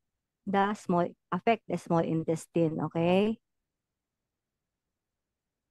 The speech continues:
Heart and the gallbladder. Heart houses the spirit. Gallbladder governs decision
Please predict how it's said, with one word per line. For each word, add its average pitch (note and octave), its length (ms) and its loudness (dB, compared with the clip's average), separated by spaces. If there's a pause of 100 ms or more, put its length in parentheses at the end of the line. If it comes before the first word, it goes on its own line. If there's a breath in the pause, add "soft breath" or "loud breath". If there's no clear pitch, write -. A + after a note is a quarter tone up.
(680)
Heart B3 320 4
and A3 160 6
the F#3+ 80 2
gallbladder. F3+ 800 2 (480)
Heart B3 400 2
houses G#3+ 480 0
the F#3 80 0
spirit. F3+ 560 2 (320)
Gallbladder G3+ 680 4
governs F3 460 0
decision F#3 720 2